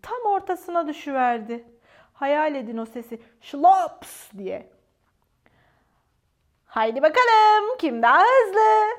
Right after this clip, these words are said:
dedi büyük tavşan. Sonra da bahçenin sonuna doğru yarışa başladılar. Küçük tavşan var gücüyle zıplamaya başladı. Ama önüne çıkan taşı fark etmemişti.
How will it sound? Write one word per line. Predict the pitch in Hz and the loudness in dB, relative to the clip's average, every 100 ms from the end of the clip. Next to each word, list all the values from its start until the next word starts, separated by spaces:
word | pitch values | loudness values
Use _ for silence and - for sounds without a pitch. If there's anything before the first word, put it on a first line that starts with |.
| - | -12
dedi | 220 233 220 | -10 -8 -8
büyük | 220 220 - | -8 -8 -6
tavşan. | 220 214 - 403 480 - _ _ _ _ | -6 -6 0 0 0 -6 _ _ _ _
Sonra | - 494 480 339 220 | -4 2 2 2 -2
da | 202 208 | -6 -2
bahçenin | 311 403 - - 220 202 | 0 0 -2 -10 -10 -10
sonuna | - 427 480 285 208 190 | -8 -6 -4 -4 -6 -2
doğru | 359 392 302 349 453 - - | 0 0 0 -4 -6 -10 -6
yarışa | 285 285 - 233 | -4 -2 -4 -6
başladılar. | 208 214 214 196 196 202 - _ _ _ _ _ _ | -6 -8 -14 -12 -12 -14 -16 _ _ _ _ _ _
Küçük | - - 349 - | -20 -14 -14 -10
tavşan | 254 254 277 262 254 285 | -10 -8 -10 -8 -4 0
var | 370 339 | 2 0
gücüyle | 277 262 277 302 | -4 -8 -8 -10
zıplamaya | 277 294 302 294 302 294 | -10 -10 -8 -8 -6 -8
başladı. | 254 - - 240 254 _ _ - - | -10 -14 -20 -20 -20 _ _ -20 -10
Ama | - 330 330 | -6 -6 -6
önüne | 381 320 294 | -8 -10 -12
çıkan | - 311 285 | -14 -12 -10
taşı | 392 370 320 | -10 -14 -10
fark | 466 554 523 | -8 -8 -8
etmemişti. | 440 285 262 262 - 240 | -10 -8 -10 -10 -12 -20